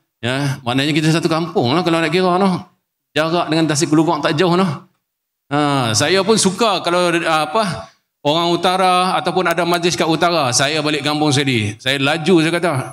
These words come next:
"Hari tu Ustaz Wadi panggil kan?" "Ah, okey, laju. Sebab apa dapat balik kampung?" "Ah, ni nak abang kata, panggil banyak kali." Ah, insya-Allah, ha, kita sampai, ya. Ah, jadi insya-Allah, ya, pada malam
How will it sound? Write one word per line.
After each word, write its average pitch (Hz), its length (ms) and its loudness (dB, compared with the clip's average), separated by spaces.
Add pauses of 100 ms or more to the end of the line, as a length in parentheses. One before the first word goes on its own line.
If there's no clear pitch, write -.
"Hari 131 240 -2
tu 170 80 4
Ustaz - 240 0
Wadi 156 320 2
panggil 175 320 0
kan?" 120 160 0
"Ah, 165 240 0
okey, 190 80 -2
laju. 180 560 2
Sebab 151 240 -4
apa 165 160 -2
dapat 165 160 -2
balik 170 80 -2
kampung?" 180 400 2 (480)
"Ah, 123 160 -2
ni 156 80 2
nak 165 240 -2
abang 165 160 -2
kata, 165 480 -2
panggil 175 240 2
banyak 180 160 -2
kali." 175 200 2 (680)
Ah, 117 160 0
insya-Allah, 160 400 2
ha, 180 120 2 (120)
kita 165 240 2
sampai, 170 400 0
ya. 135 160 -8 (240)
Ah, 110 480 0 (160)
jadi 156 240 2
insya-Allah, 202 320 2 (400)
ya, 170 160 -2
pada 175 240 0
malam 208 240 0